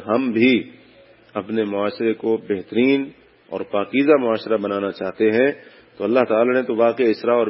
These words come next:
معراج کے ذریعے ہمیں یہ سبق دیا ہے، پیغام دیا ہے کہ آپ کو سب سے پہلے تو ان بنیادوں کو اختیار کرنا ہوگا، اور دوسری بات یہ ہے کہ سب کو اپنا اپنا اس میں پھر کردار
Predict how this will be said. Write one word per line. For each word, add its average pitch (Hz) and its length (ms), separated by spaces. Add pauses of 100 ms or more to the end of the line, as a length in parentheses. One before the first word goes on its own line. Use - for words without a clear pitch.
معراج 120 360
کے 131 80
ذریعے 123 260
ہمیں 120 180
یہ 120 60 (120)
سبق 151 280
دیا 117 240
ہے، 104 140
پیغام 104 380
دیا 101 300
ہے 95 120 (680)
کہ - 80
آپ 113 300
کو 131 140 (580)
سب 110 180
سے 117 140
پہلے 127 320
تو 120 100
ان 110 180
بنیادوں 131 540 (540)
کو 101 60
اختیار 113 440
کرنا 107 240 (100)
ہوگا، 101 280 (460)
اور 87 80
دوسری 104 320
بات 95 300
یہ 92 140 (100)
ہے 90 80
کہ 90 180 (560)
سب 127 340
کو 113 100
اپنا 101 220
اپنا 95 200
اس 90 180
میں 87 100
پھر 95 240
کردار 90 340